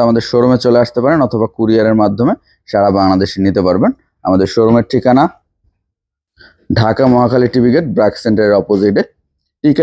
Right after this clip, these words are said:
একটি ইন্টারন্যাশনাল ব্র্যান্ড, আবারও বলছি, টিকা একটি ইন্টারন্যাশনাল ব্র্যান্ড, আর বাংলাদেশে তার একমাত্র লিগ্যাল পরিবেশক হচ্ছে আমরা। So, টিকা ব্র্যান্ডের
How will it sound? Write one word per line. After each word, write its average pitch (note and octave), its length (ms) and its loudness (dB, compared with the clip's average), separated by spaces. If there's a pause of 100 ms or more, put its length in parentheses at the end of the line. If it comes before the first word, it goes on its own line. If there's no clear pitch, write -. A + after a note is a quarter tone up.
একটি C#3+ 160 -4
ইন্টারন্যাশনাল B2+ 480 -2
ব্র্যান্ড, B2 280 2
আবারও G#2 280 2
বলছি, G#2+ 200 -2 (120)
টিকা A2+ 240 -2
একটি - 160 -18
ইন্টারন্যাশনাল G2 460 -2
ব্র্যান্ড, A2 240 0
আর G2 140 2
বাংলাদেশে G2 400 0
তার F#2+ 100 0 (100)
একমাত্র - 320 -6 (160)
লিগ্যাল F#2+ 320 0
পরিবেশক F#2+ 400 0
হচ্ছে - 160 -8 (100)
আমরা। F#2 160 -2 (400)
So, - 60 -8 (100)
টিকা C#3 240 0 (100)
ব্র্যান্ডের A#2 340 2